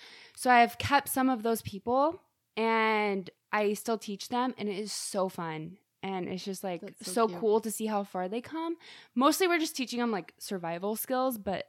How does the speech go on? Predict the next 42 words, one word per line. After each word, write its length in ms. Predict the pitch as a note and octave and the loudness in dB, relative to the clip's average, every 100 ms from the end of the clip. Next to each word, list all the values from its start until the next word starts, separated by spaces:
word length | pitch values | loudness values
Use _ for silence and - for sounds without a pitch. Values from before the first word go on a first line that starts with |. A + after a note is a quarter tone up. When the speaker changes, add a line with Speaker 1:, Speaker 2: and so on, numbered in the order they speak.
| - | -10
Speaker 1:
it's 160 | F#3 | -10
still 300 | - - - - | -10 -12 -14 -16
really 140 | - - | -20 -18
fun, 140 | - | -8
Speaker 2:
What 200 | G#3+ B3+ | -4 -2
Speaker 1:
so. 80 | - | -4
Speaker 2:
pool 140 | - B3 | -2 -2
are 40 | |
you 100 | A#3+ | -2
teaching 300 | G3 F#3+ F3 | -4 -8 -10
at? 160 | D#3+ - - - - - | -14 -18 -20 -20 -18 -8
Speaker 1:
My 140 | G#3 | -6
in-laws. 480 | - F3+ E3 D#3+ F3 - - - - | -6 -8 -10 -12 -14 -16 -18 -18 -12
They're 120 | G3 | -6
so 160 | D4 | -2
Speaker 2:
Oh, 40 | D#4 | -2
Speaker 1:
nice. 220 | - - | -2 -2
<laughs> 80 | F#4 | -4
Speaker 2:
fun. 220 | G4 A#3+ A#3 - | -4 -2 -2 4
Speaker 1:
They 120 | E4 - _ | 2 2 _
Speaker 2:
Wait, 180 | C#4 D4+ | -4 0
Speaker 1:
let 80 | G3+ | 0
me 40 | G3 | 0
Speaker 2:
that's 80 | |
Speaker 1:
use 100 | F#3+ - | -2 -2
Speaker 2:
so 60 | |
Speaker 1:
it. 140 | G3 - | -2 -2
Speaker 2:
cool. 280 | D4 F3+ E3+ _ | -2 -4 -10 _
Speaker 1:
I 120 | B3+ | -4
know. 280 | C#4+ F4+ D4 | -2 -2 -2
It's 160 | G3+ - | -4 -4
so 160 | A3 | -4
fun. 260 | G#3+ A3 C#4 | -2 -2 -2
Speaker 2:
Nice. 180 | A3+ F#3+ _ - _ _ _ _ | -4 -12 _ -20 _ _ _ _
Speaker 1:
So 160 | - G#3 G3 F#3+ - | -14 -10 -8 -10 -14
Speaker 2:
Well, 100 | - | -16
I 20 | G3 | -8
gotta 200 | G3+ G#3 | -6 -4
enroll 320 | G3+ G3 F#3 | -6 -6 -8
Jovi 400 | F3 E3+ D#3+ D#3 | -8 -8 -8 -10
'cause 180 | E3 D#3 | -12 -12
she 380 | - F3 F3 | -10 -10 -12